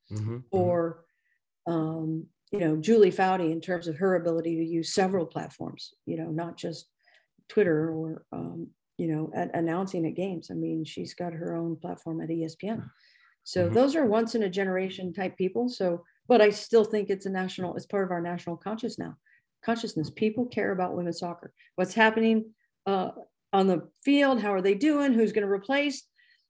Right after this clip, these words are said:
Speaker 2: uh, all these superstars we have up top? Who's gonna replace Carli Lloyd?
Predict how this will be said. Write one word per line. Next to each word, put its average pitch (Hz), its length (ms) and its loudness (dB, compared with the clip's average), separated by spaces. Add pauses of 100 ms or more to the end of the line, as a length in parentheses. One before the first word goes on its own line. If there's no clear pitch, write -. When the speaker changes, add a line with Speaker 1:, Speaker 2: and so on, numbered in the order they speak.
(180)
Speaker 2:
uh, 208 260 2 (100)
all 277 180 6
these 254 360 0 (120)
superstars 269 720 2
we 254 140 4
have 240 200 6
up 240 200 -2
top? 277 380 0
Who's 233 180 2
gonna 233 160 0
replace 240 420 2
Carli 226 340 2
Lloyd? 277 460 0